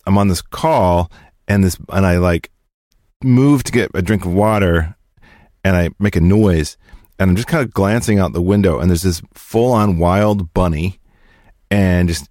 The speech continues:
it, like, <laughs> sees me move and starts hopping away in crazy town, and it was snowing. It was just, like, this winter wonderland, cutest bunny ever, who I just freaked out. Like, that, that bunny went scattering into the, you know, into the snow. And I hope it lived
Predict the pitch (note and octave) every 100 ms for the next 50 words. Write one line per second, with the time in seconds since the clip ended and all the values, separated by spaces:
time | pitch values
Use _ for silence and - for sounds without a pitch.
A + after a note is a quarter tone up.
0 | _ F#2+ F2+ F2 - - - C#3+ C3 A2+
1 | A2+ A2+ A#2+ G2 - E2 D2+ - - -
2 | E3 D#3 C#3 B2+ A2+ F#2 - B2 A#2+ G#2
3 | A2+ G2+ F#2+ F2 - F#2+ F2 - A2 B2
4 | A#2+ G2+ F#2+ F#2 - - - A2 G2+ A2+
5 | A2+ F#2+ F#2+ - - - - - - -
6 | - B2 A2+ G#2+ G#2+ G#2+ G#2 G2 F#2+ F2+
7 | A2 G2+ F2 G2+ G2 F#2 F2+ F2+ - _
8 | F2+ F#2 F#2+ F#2 F2 - - F#2 E2+ -
9 | - D#2 C2+ - - _ D#2+ E2 G2 F#2
10 | A2 G#2 F#2+ G2 G2 F#2 E2+ C2+ - _
11 | _ - - - _ - F2 F#2 E2 E2
12 | F2 E2 D#2 C2+ - D#2+ C#2+ - E2 F2
13 | D2 - D#2 C2+ D2 - _ - - -
14 | - _ - - F2 E2 C#2+ D#2+ E2+ D2
15 | D#2 D2+ C#2 -